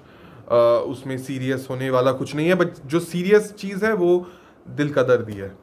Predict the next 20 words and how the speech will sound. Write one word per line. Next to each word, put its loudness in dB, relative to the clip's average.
अभी -4
फ़िलहाल -4
के -10
लिए। -8
तो -6
हेल्थ 2
वाइज 4
अगर 2
मैं 2
बोलूँ 2
तो, 6
अ, 4
because 0
of 0
heart 4
pain, 0
because 2
of 6
your, 4
अ, 4